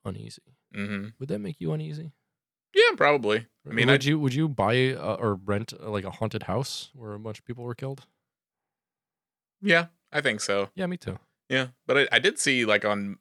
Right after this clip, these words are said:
Speaker 2: uh, yesterday, I did see, like, an accident on the way to work that some people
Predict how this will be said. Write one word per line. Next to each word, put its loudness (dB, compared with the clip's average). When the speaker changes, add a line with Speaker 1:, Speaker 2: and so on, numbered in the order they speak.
Speaker 2:
uh, 0
yesterday, 0
I 0
did -2
see, -2
like, -2
an -2
accident -4
on -10
the -6
way -2
to -4
work -2
that -4
some -4
people -8